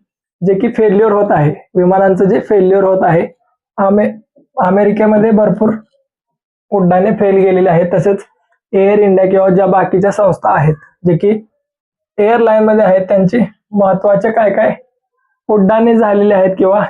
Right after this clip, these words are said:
जे की महत्वाचे अपघात झालेले आहेत, त्यांचा सुधार करण्यासाठी या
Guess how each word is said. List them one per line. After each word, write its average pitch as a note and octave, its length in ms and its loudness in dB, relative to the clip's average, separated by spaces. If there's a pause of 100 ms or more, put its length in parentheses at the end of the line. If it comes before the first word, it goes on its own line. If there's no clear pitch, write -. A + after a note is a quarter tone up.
जे F#3 100 2
की F#3+ 100 0
महत्वाचे F#3+ 480 0
अपघात G3+ 380 0
झालेले F#3 380 0
आहेत, E3+ 180 0 (520)
त्यांचा G3 380 0 (140)
सुधार G#3 420 0
करण्यासाठी G3 640 2
या F#3+ 180 0